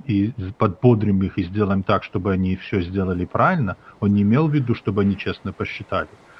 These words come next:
а чтобы они, э, отказались сертифицировать голоса, которые уже были до этого подсчитаны, проверены, перепроверены,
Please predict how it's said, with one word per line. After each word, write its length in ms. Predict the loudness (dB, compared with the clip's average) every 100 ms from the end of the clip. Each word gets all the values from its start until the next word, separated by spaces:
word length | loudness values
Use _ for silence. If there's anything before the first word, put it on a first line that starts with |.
| -20 -10
а 60 | -10
чтобы 400 | -2 0 2 2
они, 400 | 2 2 2 -2 -8 -20 -12 -2
э, 240 | -2 0 -2
отказались 960 | -2 2 0 4 4 6 4 0 -4 -12 -6
сертифицировать 1040 | -6 -8 -10 -10 -4 0 2 2 0 -6 _ _ -4
голоса, 520 | -2 -2 -4 2 2
которые 520 | 2 -4 -4 -4 -4 -4
уже 160 | -4
были 240 | -4 -2 -2
до 140 | -2
этого 260 | -4 -6 -6
подсчитаны, 760 | -8 -10 -12 -4 0 2 0 -6 -20 _
проверены, 760 | 4 4 4 4 4 4 4 2 -4 _
перепроверены, 1040 | -2 0 2 2 2 4 4 2 2 2